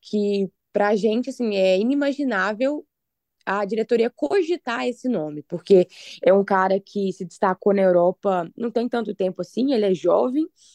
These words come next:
ele recebe um salário muito alto, assim, que o Cruzeiro não consegue de maneira nenhuma,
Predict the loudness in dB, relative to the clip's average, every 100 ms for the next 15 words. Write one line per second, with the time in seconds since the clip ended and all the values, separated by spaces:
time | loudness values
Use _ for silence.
0 | _ _ 2 2 2 -2 -4 -8 -6 -4
1 | -4 -4 -2 0 0 -2 -4 -4 -4 -6
2 | -10 -10 -10 -6 -4 0 0 -2 -6 0
3 | 0 0 -2 -2 -2 -2 -2 -2 -8